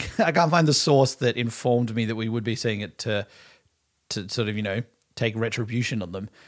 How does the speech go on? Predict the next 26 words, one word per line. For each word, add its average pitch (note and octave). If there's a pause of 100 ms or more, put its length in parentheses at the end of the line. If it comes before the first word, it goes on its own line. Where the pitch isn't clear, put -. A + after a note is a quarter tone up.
(160)
But A#2
I D3
was D#3
getting D#3
excited B2
'cause A2
I A#2+
was A#2
like, C3+
"Look, D4
we're E3
gonna G3
see D#3+
the C3+
new B2+
kit C3+
as A#2+
well. D#3+
There's C3+
gonna C#3+
be G#2
fans C3
back C3
in C3+
the A#2+
stadium." B2